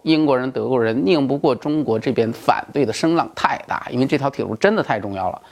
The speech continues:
只好只是借了钱，由清政府自己来修这条铁路。啊，那么这条铁路也成为清政府当时修建铁路当中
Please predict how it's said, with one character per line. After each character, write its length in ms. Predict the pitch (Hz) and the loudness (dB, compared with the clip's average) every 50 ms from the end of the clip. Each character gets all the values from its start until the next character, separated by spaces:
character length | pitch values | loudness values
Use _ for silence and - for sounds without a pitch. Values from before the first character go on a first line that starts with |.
| - - - - - - - - - _ - | -20 -20 -20 -20 -20 -20 -20 -20 -20 _ 2
只 100 | - 165 | 2 4
好 360 | 165 170 110 85 - - - _ - | 4 4 -2 -2 -6 -12 -18 _ -6
只 160 | 117 107 95 | -4 -4 -4
是 200 | - - 139 123 | -2 -2 -2 -2
借 240 | - - - 165 117 | -2 0 0 0 0
了 140 | 104 92 92 | 0 -2 -8
钱， 360 | - - - 98 101 113 - - | -10 -8 -8 -6 -6 -6 -6 -4
由 200 | - 127 139 165 | 0 2 2 2
清 180 | - - - 185 | 0 0 -2 0
政 140 | 180 165 135 | 0 0 0
府 160 | 110 107 107 | -2 -6 -12
自 320 | - - 220 220 190 131 | -6 0 2 4 4 4
己 200 | 101 - - - | 2 -2 -10 -8
来 140 | - - 71 | -4 -4 -4
修 220 | 98 - - 107 | -4 -4 -6 -6
这 100 | 104 101 | -6 -6
条 140 | 90 - - | -8 -10 -12
铁 140 | - - - - | -18 -18 -20 -20
路。 80 | - _ _ _ _ _ _ _ _ _ _ _ _ _ _ _ _ _ _ - - | -20 _ _ _ _ _ _ _ _ _ _ _ _ _ _ _ _ _ _ -4 -4
啊， 140 | 95 87 98 | -2 0 2
那 100 | 139 175 | 4 4
么 100 | 202 214 | 4 4
这 160 | - 294 262 | 4 4 4
条 160 | 190 180 175 | 6 4 2
铁 180 | 180 - - 104 | 0 -2 -4 -4
路 180 | 104 117 110 - | -2 -4 -4 -2
也 200 | 104 120 110 98 | -2 -2 -2 -2
成 220 | - - 120 131 | -2 -2 0 0
为 100 | 143 151 | 2 0
清 240 | 156 - - 208 214 | 0 0 0 2 2
政 180 | 208 208 170 131 | 4 4 2 2
府 140 | - 101 | 0 -4
当 240 | 95 - 123 123 120 | -2 0 0 0 0
时 120 | - 127 131 | -4 -6 -6
修 280 | - - - 143 135 | -4 0 0 0 2
建 180 | 131 143 127 113 | 2 0 0 -2
铁 140 | - - 104 | -2 -6 -8
路 100 | 101 98 | -6 -4
当 220 | 110 113 113 107 | -4 -2 -2 0
中 160 | 123 123 123 | 0 -2 -2